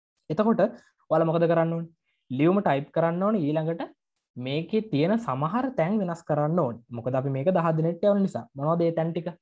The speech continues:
ලැබෙන කෙනාගේ ඇඩ්‍රස් එක වෙනස් වෙනවා. ලැබෙන කෙනාගේ නම වෙනස් වෙනවා. ලැබෙන කෙනාගේ ඊමේල් ඇඩ්‍රස් එක වෙනස් වෙන්න පුළුවන්.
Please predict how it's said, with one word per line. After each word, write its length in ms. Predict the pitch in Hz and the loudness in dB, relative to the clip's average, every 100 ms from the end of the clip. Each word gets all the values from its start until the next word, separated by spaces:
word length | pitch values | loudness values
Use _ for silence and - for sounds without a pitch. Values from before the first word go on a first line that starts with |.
| _ _ _ _ _ _ _ - | _ _ _ _ _ _ _ -4
ලැබෙන 340 | 135 165 220 | 0 2 2
කෙනාගේ 380 | 208 196 190 214 | 2 2 2 2
ඇඩ්‍රස් 320 | 190 175 175 | 2 0 -2
එක 100 | 185 | -2
වෙනස් 320 | 202 165 160 | 0 0 -2
වෙනවා. 200 | - 117 - _ _ _ _ _ _ _ _ _ _ _ _ _ _ _ _ _ _ _ - | -6 -10 -14 _ _ _ _ _ _ _ _ _ _ _ _ _ _ _ _ _ _ _ -2
ලැබෙන 320 | 139 156 165 | 0 2 2
කෙනාගේ 360 | 165 165 180 233 | 2 2 0 -2
නම 280 | 165 135 147 196 | -2 -2 0 0
වෙනස් 280 | 175 180 - | 0 -4 -8
වෙනවා. 260 | 123 110 _ _ _ _ _ _ _ _ _ _ - | -16 -16 _ _ _ _ _ _ _ _ _ _ -4
ලැබෙන 240 | 135 156 160 | 0 2 2
කෙනාගේ 440 | 165 160 165 - | 2 0 0 -2
ඊමේල් 400 | 127 151 190 202 | 0 0 2 2
ඇඩ්‍රස් 340 | 190 170 170 - | 0 0 -4 -4
එක 100 | 165 247 - | -6 -6 -10
වෙනස් 240 | 139 139 - | -8 -8 -6
වෙන්න 200 | 123 151 | -6 -6
පුළුවන්. 240 | 117 113 | -6 -10